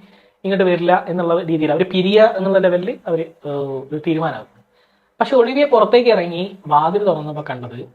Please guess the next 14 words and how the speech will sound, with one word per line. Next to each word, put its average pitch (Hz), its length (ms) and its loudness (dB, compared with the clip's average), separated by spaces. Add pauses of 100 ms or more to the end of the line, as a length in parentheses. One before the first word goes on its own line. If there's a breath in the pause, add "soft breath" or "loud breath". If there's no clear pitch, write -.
(120)
വാതിലിന്റെ 190 600 0
മുന്നിൽ, 165 460 -4
വാതിൽ 185 220 -2
തുറക്കുന്ന 220 360 -4
സമയത്ത് 208 360 -4
തന്നെ 196 240 -6 (1400)
സാധാരണ 214 460 0 (120)
കാണുന്ന 214 400 -4 (120)
കാഴ്ചയല്ല, 180 540 -2 (220)
മുഴുവനായിട്ടൊരു 196 640 -6
ബ്രിക്കുകൾ, 160 640 -6 (540 loud breath)
ഒരു 285 200 -2 (400)
ഡിസൈൻ 226 420 -2
പോലെയുള്ള 165 720 0